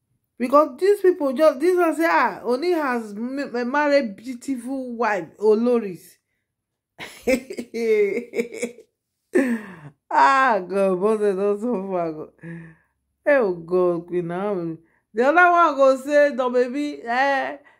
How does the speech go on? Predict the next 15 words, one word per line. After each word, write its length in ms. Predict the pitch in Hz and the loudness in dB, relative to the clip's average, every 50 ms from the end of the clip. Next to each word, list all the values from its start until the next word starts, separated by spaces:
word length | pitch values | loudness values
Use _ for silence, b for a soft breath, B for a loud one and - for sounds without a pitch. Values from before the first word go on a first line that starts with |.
| b _ - | b _ -6
na 200 | 226 254 269 262 | -2 -2 0 0
beauty, 800 | 240 247 302 359 370 370 370 - 277 269 269 277 311 330 - _ _ 214 | 2 4 4 4 4 4 2 -2 -6 -6 -4 -6 -6 -8 -10 _ _ -8
na 180 | 233 254 294 320 | -4 -4 -2 0
im 80 | 320 285 269 | 0 0 0
wan 300 | 269 269 277 269 262 262 | 0 0 -2 -2 -4 -8
chop. 380 | - 226 190 185 202 220 214 220 | -10 -8 -6 -4 -4 -4 -6 -8
Beauty 360 | 190 220 285 311 302 - 320 | -8 -4 -4 -4 -2 0 -2
with 180 | 311 277 240 240 | -2 -2 -4 -2
ka 180 | - 247 247 262 | 0 0 0 0
character." 560 | 247 240 240 233 220 220 220 202 190 170 - - _ _ | 0 0 0 2 2 2 0 -2 -4 -8 -10 -12 _ _
Tell 220 | - 269 294 311 311 | -2 2 2 2 2
me 140 | 285 285 269 | 0 -2 -4
who 200 | 262 262 247 208 | -4 -4 -2 0
get 260 | 233 226 226 220 226 | 0 0 0 -2 -2
character. 560 | 196 196 185 180 170 170 165 - 151 127 | -2 -2 0 0 -2 -4 -6 -8 -12 -14